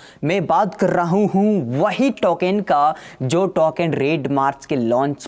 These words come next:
पैड पे मौजूद है। जी हाँ दोस्तों, वह टोकन का नाम है सैटेलाइट टोकन। हम सब जानते हैं कि सैटेलाइट टोकन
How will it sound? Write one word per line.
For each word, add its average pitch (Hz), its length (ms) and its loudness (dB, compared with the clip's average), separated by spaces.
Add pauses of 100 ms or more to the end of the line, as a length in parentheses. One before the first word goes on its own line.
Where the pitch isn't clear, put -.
(140)
पैड 139 280 0 (100)
पे 156 100 0
मौजूद 135 560 -2
है। - 280 -4 (360)
जी 135 120 0
हाँ 175 260 0
दोस्तों, 208 440 2 (380)
वह 139 260 -2 (160)
टोकन 147 320 -4
का 131 100 -2
नाम 113 380 -2
है 127 260 -2
सैटेलाइट 117 680 -4 (140)
टोकन। - 360 -8 (220)
हम 190 140 0
सब 175 220 0
जानते 175 300 0
हैं 190 140 2
कि 175 80 0
सैटेलाइट 147 540 -2
टोकन 139 320 -4